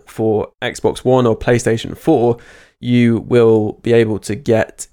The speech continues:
it on the next gen consoles, uh, for free, and also your foot will transfer over to that console as well, and I'd imagine you'll be able to transfer fifa points and all that kind of stuff. So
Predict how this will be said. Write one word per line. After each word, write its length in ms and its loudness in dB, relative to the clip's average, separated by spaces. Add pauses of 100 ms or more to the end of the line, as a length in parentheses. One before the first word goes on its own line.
(100)
it 320 -6
on 400 -2
the 80 -2
next 260 -2
gen 200 -2
consoles, 640 -6 (340)
uh, 120 -8
for 180 -8
free, 440 2 (500)
and 320 0
also 680 -4 (180)
your 180 -6
foot 320 -4
will 160 -6
transfer 480 -2
over 480 -2 (120)
to 160 -8
that 280 -4
console 420 -6
as 100 -10
well, 380 2 (300)
and 340 -6 (160)
I'd 180 0
imagine 460 -2
you'll 140 -4
be 80 -4
able 80 -2
to 80 -20
transfer 300 -8
fifa 280 -4
points 260 -8
and 100 -8
all 60 -8
that 140 -10
kind 120 -12
of 60 -12
stuff. 260 -12
So 240 0